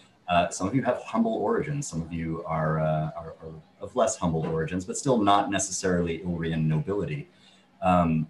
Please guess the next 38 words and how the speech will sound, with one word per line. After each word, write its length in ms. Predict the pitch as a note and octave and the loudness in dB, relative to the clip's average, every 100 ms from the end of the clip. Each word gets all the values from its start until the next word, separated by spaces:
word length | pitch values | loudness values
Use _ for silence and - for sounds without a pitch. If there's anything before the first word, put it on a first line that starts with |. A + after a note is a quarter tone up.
| - | -8
I 120 | G2 | -14
think 380 | - C3+ C#3+ - | -2 2 2 2
that 360 | G#2 F#2+ - - _ _ - | 2 2 2 -6 _ _ -4
as 160 | G#2 | -2
we 80 | A2 | 0
lay 160 | G#2 G#2 | 2 6
our 140 | F#2+ | 6
scene 440 | F2+ - G#2 A2 F2 | 4 0 -2 -2 -4
here, 360 | D#2+ D2+ D#2 - _ _ - | -2 -2 -2 -8 _ _ -8
we 80 | F#2 | -4
kinda 200 | G#2 G#2 | 0 -2
start 260 | - F#2+ - | 2 0 0
with 120 | - | -4
this 180 | F#2 - | -8 -8
flyover 520 | E2+ E2+ E2+ E2 D#2 | 2 2 2 0 -6
shot 480 | - D#2+ D#2 D#2 - | -6 -2 -2 -4 -8
of, 420 | D#2+ D#2 D2 - - | -8 -6 -8 -12 -14
of 160 | - - | -14 -10
Ilrian, 500 | E2+ D2+ D2 C#2+ C#2+ - | -8 -6 -6 -6 -10 -12
uh, 240 | D#2+ D#2 D2+ - | -8 -6 -6 -8
on 220 | D#2+ D#2+ | -10 -8
a 400 | D#2+ D#2 D2+ D2+ - | -6 -4 -4 -6 -10
kind 140 | F#2 | -10
of 200 | C#2+ - | -10 -6
dark 400 | F2 E2 D#2+ - - _ - _ - | -2 0 -2 -8 -20 _ -20 _ -2
Inverno, 800 | F2+ D#2 E2+ E2 D#2+ D#2 D2+ - - | 0 2 2 2 0 0 -2 -6 -10
uh, 120 | D#2 | -6
winter's 440 | E2 F2+ F2+ D#2 | -2 -2 -2 -2
night. 480 | E2 D#2+ D2+ D2 - - - _ _ _ | -2 0 0 -4 -14 -20 -20 _ _ _
We 80 | F2+ | -8
fly 340 | - F#2+ F#2+ | -2 6 8
in 260 | F#2+ F#2 F#2+ | 8 6 4
over 200 | F#2+ F2 | 0 -2
the 80 | F2+ | -4
harbor, 680 | - E2+ E2+ E2 D#2+ D#2+ - F#2 | -2 0 0 0 -2 -2 -6 -4
over 300 | F2+ F2+ E2 | -2 0 -2
the, 400 | D#2+ D#2+ D#2 D#2 | -2 0 0 0
um, 480 | D2+ D2 D2 D2 | -2 -4 -6 -8